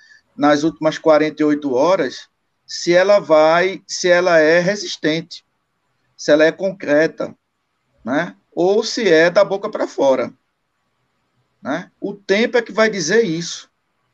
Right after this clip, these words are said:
O tempo é que vai dizer isso. Agora, o, o que me deixa, é, de certa forma,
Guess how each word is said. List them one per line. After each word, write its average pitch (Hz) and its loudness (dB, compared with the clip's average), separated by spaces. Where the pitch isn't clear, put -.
O 170 -2
tempo 160 -2
é 180 -2
que 165 -14
vai 175 0
dizer 156 -2
isso. - -6
Agora, 175 2
o, 196 -2
o 185 -6
que 240 -8
me 233 -2
deixa, 156 4
é, 139 2
de 151 -10
certa 180 -2
forma, 139 -2